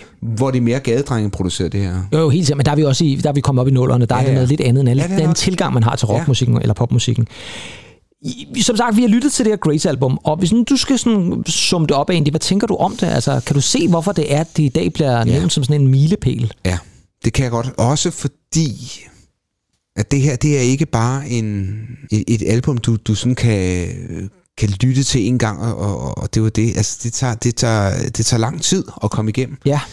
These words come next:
Speaker 1: Det er en, en emotionel rejse, og det, det lyder sgu så fint og akademisk, det her, men, at det ved jeg ikke, om det gør, men, men, men, men, øh, men, men det er ikke noget, du bare lige overstår på en eftermiddag.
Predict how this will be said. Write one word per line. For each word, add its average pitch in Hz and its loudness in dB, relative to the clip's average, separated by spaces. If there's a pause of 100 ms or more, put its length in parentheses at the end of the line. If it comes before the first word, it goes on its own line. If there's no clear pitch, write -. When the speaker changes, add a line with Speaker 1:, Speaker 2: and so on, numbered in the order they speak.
(180)
Speaker 1:
Det 123 2
er 113 2
en, 110 2
en 101 2
emotionel 110 2
rejse, 107 0
og 113 -4
det, 113 0
det 120 0
lyder 127 2
sgu - -4
så 107 2
fint 120 -2
og 110 2
akademisk, 107 0
det 110 2
her, 101 2
men, 104 2 (540)
at - -4
det 85 0
ved 95 2
jeg 90 0
ikke, 101 -2
om 90 -4
det 87 -4
gør, 107 0
men, 107 -2
men, 110 -2
men, 104 -2
men, 95 -2
øh, - -6 (640)
men, 131 0
men 127 2
det 113 0
er 147 2
ikke 156 0
noget, 160 0
du 156 2
bare 135 -2
lige 151 0
overstår 139 -4
på 113 -4
en 104 -2
eftermiddag. 123 -6